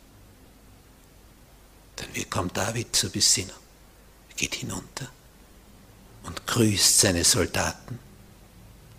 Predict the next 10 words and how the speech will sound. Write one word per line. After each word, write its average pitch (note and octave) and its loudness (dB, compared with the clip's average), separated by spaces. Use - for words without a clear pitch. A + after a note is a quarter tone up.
und F#2+ -6
bedankt - 2
sich - -2
bei - -8
ihnen. - -12
Joab G#2 4
hat - -10
gewusst, - -2
dieser B2+ 2
Absalom, - -2